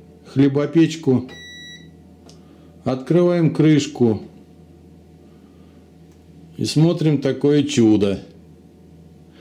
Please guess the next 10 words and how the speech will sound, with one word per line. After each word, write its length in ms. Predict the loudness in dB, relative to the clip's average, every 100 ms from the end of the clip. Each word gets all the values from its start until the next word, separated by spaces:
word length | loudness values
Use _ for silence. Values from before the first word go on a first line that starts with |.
| -20 -20 -12
Сейчас 400 | -4 -2 0 0
я 160 | 0
вытащу 500 | 2 2 0 -2 0
форму 420 | 0 2 2 2
с 80 | 0
хлебом, 600 | 0 0 2 2 0 0 -6 -20 -20 -20 -20 -6
выложу 560 | 2 4 4 4 4 4
его 240 | 4 4
на 100 | 4
решётку, 840 | 2 2 0 0 0 0 0 0